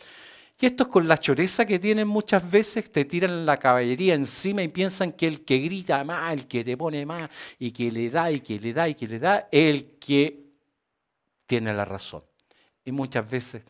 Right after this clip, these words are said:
no es así. ¿Hay diferencias? Sí. Hay dificultades, sí, pero en cuanto al trato, no.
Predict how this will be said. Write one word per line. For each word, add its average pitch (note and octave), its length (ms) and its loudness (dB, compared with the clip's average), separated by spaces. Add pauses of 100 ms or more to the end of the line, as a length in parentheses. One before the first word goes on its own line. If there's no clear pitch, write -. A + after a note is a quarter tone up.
(340)
no G#2+ 340 -4
es A2 220 -4
así. - 260 -14 (1200)
¿Hay G#3 200 8
diferencias? F#3+ 680 2
Sí. - 460 -4 (380)
Hay G#3+ 200 6
dificultades, F3+ 760 0
sí, - 520 -2 (640)
pero G#2+ 180 2
en G#2 140 -8
cuanto E3+ 680 0 (760)
al A2 260 0 (120)
trato, C4+ 580 4 (640)
no. A#2+ 600 0